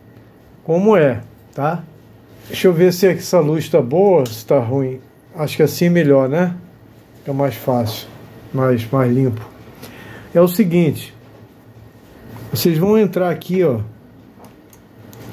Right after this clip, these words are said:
escrever o download TeamViewer. Tem essa página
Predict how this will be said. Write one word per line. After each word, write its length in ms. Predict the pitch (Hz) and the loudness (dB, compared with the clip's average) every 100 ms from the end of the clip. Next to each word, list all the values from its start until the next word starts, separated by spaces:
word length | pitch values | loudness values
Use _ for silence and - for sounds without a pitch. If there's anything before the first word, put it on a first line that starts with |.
| - - - - | -14 -12 -12 -8
escrever 500 | - - 185 170 165 | -4 0 0 2 0
o 80 | 165 | 0
download 720 | 156 202 180 185 208 214 226 - - - _ _ _ | 0 2 2 2 0 0 -2 -6 -20 -20 _ _ _
TeamViewer. 720 | - 196 160 139 175 147 117 110 - - - - _ _ - _ _ _ - - - - - | -4 -2 -2 0 2 2 2 -4 -12 -20 -20 -20 _ _ -20 _ _ _ -20 -20 -20 -8 0
Tem 180 | 170 | 2
essa 240 | 190 190 196 | 2 0 -2
página 580 | - 165 170 175 190 | -2 -2 0 0 0